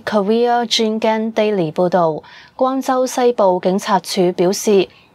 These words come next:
已經將涉及中共駐光州總領事館嘅呢名三十歲外交官嘅案件移交到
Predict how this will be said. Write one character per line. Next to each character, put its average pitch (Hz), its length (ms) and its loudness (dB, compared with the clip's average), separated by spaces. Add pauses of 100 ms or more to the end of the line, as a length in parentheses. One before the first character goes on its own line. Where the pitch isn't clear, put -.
(160)
已 214 120 2
經 269 200 2
將 262 280 0
涉 - 160 0
及 196 320 0
中 240 200 0
共 190 240 2
駐 202 280 0
光 240 280 2
州 240 280 0
總 180 280 -2
領 190 160 0
事 190 260 0
館 175 340 0
嘅 208 160 2
呢 220 80 0
名 175 260 -2
三 220 260 -2
十 202 140 0
歲 196 320 0
外 175 260 2
交 214 240 -2
官 220 300 0
嘅 190 180 2
案 180 220 2
件 180 360 0
移 170 140 2
交 214 280 -2
到 196 140 2